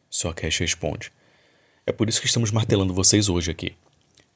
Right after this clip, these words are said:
Se você não tem o mesmo sentimento que teve na se-, na sexta-feira passada, ou um sentimento próximo a ele, então significa que você resolveu isso. Significa que você satisfez a emoção.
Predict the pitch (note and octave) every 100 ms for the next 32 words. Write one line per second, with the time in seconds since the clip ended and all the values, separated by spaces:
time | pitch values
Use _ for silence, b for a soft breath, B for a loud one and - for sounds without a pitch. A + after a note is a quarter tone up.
0 | _ _ _ - A2+ G#2+ D3+ D#3+ - A2
1 | G2+ G2+ G2+ F#2+ - F2 F2 - - F2
2 | F2+ - - G2+ F2 F2 - E2+ E2+ E2
3 | D#2 - E2+ F#2 F2 E2+ E2+ F2+ D#2+ F2+
4 | D#2+ - F#2+ A#2 - E2 D#2 E2+ F2 F2
5 | F2 - F2 E2 F2 - G2 F2+ F2 F2+
6 | F2+ E2+ F2 D#2+ D#2 - - b b b
7 | b b b b - G#2 G2 A#2 - A2+
8 | - A2+ G#2 - F2 E2+ E2+ F#2 - D2